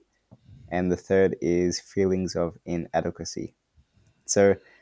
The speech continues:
first one with, with family issues is, uh, growing up in a household with an alcoholic father. So, uh, single, single mum, um, have had a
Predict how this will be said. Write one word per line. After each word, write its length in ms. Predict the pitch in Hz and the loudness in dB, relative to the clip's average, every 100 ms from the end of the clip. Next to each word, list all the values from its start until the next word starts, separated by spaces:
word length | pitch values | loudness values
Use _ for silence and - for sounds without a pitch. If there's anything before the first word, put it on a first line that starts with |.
| _ _ _ _ | _ _ _ _
first 280 | - 131 131 | 4 6 6
one 120 | 131 113 | 4 2
with, 260 | 95 - | 0 -2
with 180 | - 95 | -2 -2
family 380 | - 104 104 90 | 0 0 2 0
issues 420 | 87 95 90 85 | 0 0 0 -2
is, 680 | - 85 87 87 87 87 - - | -4 -2 0 2 0 -2 -6 -6
uh, 260 | - 87 90 - - - | -2 0 -2 -4 -20 -4
growing 200 | - 113 | 2 2
up 120 | 104 | 2
in 40 | 104 | -2
a 60 | |
household 400 | 92 98 - 110 | -2 -4 0 -2
with 80 | 95 | -2
an 100 | 82 - | -6 -6
alcoholic 500 | 92 - 90 90 - | -8 -6 -6 -6 -8
father. 380 | 90 90 117 127 _ _ _ _ | -8 -6 -6 -8 _ _ _ _
So, 420 | - - 95 92 - - | -10 0 2 2 0 -2
uh, 300 | 87 85 87 - _ - | 0 0 -2 -6 _ -6
single, 460 | - 117 113 110 | 2 6 8 6
single 300 | - 123 117 | 2 4 6
mum, 360 | 107 104 107 - _ - _ - - | 6 6 4 0 _ -20 _ -12 -4
um, 320 | 95 95 92 | -2 0 -2
have 160 | 101 | 0
had 120 | 107 | 2
a 40 | 113 | 2